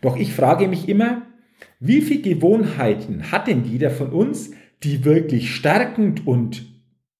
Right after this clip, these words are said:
positiv wirkend für uns sind? Wenn ich dich jetzt frage, welche drei Power-Gewohnheiten hast du jeden Tag und diese Gewohnheiten sollen dir Stärke und Energie, positive Energie geben,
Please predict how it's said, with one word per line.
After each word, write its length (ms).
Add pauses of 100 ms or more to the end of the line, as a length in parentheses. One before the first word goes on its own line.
(220)
positiv 800
wirkend 500 (300)
für 220
uns 240
sind? 320 (880)
Wenn 120
ich 140
dich 180
jetzt 340
frage, 500
welche 320
drei 320
Power-Gewohnheiten 1500
hast 240
du 80
jeden 500
Tag 500 (500)
und 160
diese 200
Gewohnheiten 680
sollen 360
dir 180
Stärke 600
und 220
Energie, 500
positive 600
Energie 420
geben, 520